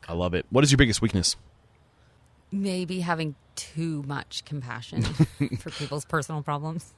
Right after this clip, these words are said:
Speaker 1: That's rough. Uh, what is one question you ask or thing you look for during the interview process?
Speaker 2: Oh, recently learned this. This was, "What is your worst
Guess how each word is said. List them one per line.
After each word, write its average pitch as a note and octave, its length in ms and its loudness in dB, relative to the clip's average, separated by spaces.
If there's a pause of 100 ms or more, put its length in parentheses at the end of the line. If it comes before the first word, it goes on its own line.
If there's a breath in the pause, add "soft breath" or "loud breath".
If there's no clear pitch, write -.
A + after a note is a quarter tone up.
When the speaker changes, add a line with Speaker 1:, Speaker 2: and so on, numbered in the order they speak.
Speaker 1:
That's G#2+ 260 0
rough. B2 480 4
Uh, G2+ 320 8
what C#3 240 12
is D3+ 100 10
one D#3+ 200 10
question D#3 420 6
you C#3+ 80 8
ask A#2+ 340 2
or A#2 60 4
thing C3 240 2
you C#3 100 8
look A#2+ 160 6
for A2+ 280 6
during A2 420 6
the F#2+ 100 0
interview G#2 360 4
process? - 560 -2 (680 soft breath)
Speaker 2:
Oh, D#3+ 460 4 (440 soft breath)
recently F3 560 0
learned D#3+ 200 -4
this. D3 140 -2
This E3+ 300 -2
was, E3 340 -4
"What D#3+ 360 2
is F3 220 -2
your F3+ 280 -2
worst D#3+ 600 -4